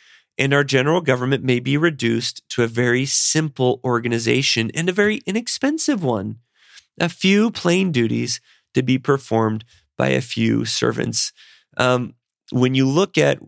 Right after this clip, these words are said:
the, the, the responsibilities that the federal government actually has in the Constitution,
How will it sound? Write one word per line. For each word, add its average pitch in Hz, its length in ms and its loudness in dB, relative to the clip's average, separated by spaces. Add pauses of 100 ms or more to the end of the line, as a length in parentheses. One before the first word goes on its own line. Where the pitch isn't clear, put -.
(160)
the, 120 640 -2 (760)
the, 117 640 2 (100)
the 123 140 0
responsibilities 120 1300 0
that - 200 -4
the 113 80 -4
federal 123 440 0
government 117 500 0
actually 120 400 -2
has 117 460 -4
in 113 180 -4
the 113 100 0
Constitution, 117 1000 -4